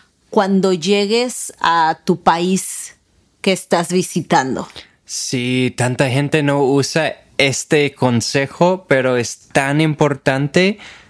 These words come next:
Speaker 2: porque hay gente que gasta hasta como cinco dólares al día solo para poder usar su cel de Estados Unidos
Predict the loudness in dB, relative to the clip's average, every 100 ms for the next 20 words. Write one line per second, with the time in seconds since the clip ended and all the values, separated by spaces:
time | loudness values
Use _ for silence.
0 | _ _ _ _ -2 0 0 0 0 0
1 | 0 0 0 0 -2 -4 0 0 2 0
2 | 0 -4 _ _ _ _ _ -10 -4 -2
3 | 0 0 0 -2 -2 0 0 0 0 0
4 | -2 -2 0 0 0 0 -4 -4 -2 0
5 | 0 0 -2 0 0 2 2 0 -2 -2
6 | -2 -2 -4 -4 -2 -2 -2 0 -2 -4
7 | -10 _ _ 0 0 0 -2 -2 -2 0
8 | 0 2 0 -4